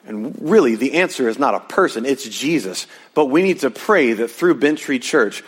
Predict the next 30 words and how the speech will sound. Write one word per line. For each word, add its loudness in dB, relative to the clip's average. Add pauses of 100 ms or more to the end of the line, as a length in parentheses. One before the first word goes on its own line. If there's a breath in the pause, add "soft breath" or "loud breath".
(120)
more 4
Apollos, -2
what's -4
the -8
plural 2
of -4
Apollos? 0
Apolloses? -4 (220 loud breath)
We 4
need 4
more 4 (160)
like 2
Apollos -2 (300 loud breath)
to -4
be -2
sent -2
out 2
into -8
the -2
world 2
to -8
greatly 0
help -2 (160 loud breath)
and -6
powerfully 0
refute. -8 (1400)
Because 0
people 2
are 2
hurting. 0